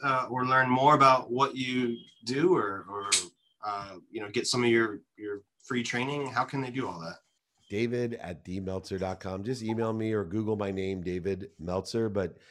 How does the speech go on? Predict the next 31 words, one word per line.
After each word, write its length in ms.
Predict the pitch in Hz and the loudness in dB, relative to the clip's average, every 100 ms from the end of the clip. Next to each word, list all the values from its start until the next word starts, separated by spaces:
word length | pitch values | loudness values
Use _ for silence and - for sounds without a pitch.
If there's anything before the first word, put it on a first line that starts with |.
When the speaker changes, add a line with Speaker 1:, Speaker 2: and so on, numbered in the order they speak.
| _ _ | _ _
Speaker 2:
David 280 | 107 123 135 | -2 2 2
at 140 | 120 98 | 2 -2
D 140 | 107 | -2
Meltzer 340 | 104 101 - | -2 -2 -4
dot 200 | 98 92 | -4 -4
com. 260 | - 98 92 | -4 -6 -4
I 60 | 92 | -4
answer 280 | 92 92 | -6 -8
all 180 | 80 117 | -4 -2
my 120 | 143 | 0
emails 320 | 143 135 127 113 | 0 0 0 0
myself. 560 | 110 - 107 110 - - _ - | -4 0 0 0 -2 -16 _ -4
Like 180 | 110 | 0
I 60 | 113 | 0
said, 260 | - 98 90 | 0 -2 -2
I 140 | 113 | -2
send 240 | 117 131 | 0 -2
everything 500 | 107 110 117 117 110 | 0 0 0 -2 -4
for 160 | 98 101 | -2 -6
free. 240 | - 92 | -4 -4
I'll 120 | 92 127 | 0 -2
sign 380 | - 131 143 | 0 0 2
a 40 | 139 | 0
book, 320 | 127 139 - | 2 0 -2
ship 360 | - 131 131 139 | -4 2 4 4
it, 240 | 139 - - _ | 2 0 -20 _
pay 180 | - 147 | 0 0
for 200 | - 151 | 0 -4
shipping, 600 | - 143 135 135 131 127 - _ | 2 0 2 2 2 -2 -12 _
ebook, 380 | 147 165 160 151 | -4 2 4 4
audiobook. 800 | 131 135 139 139 131 127 135 131 | 2 0 4 2 2 -2 -4 -4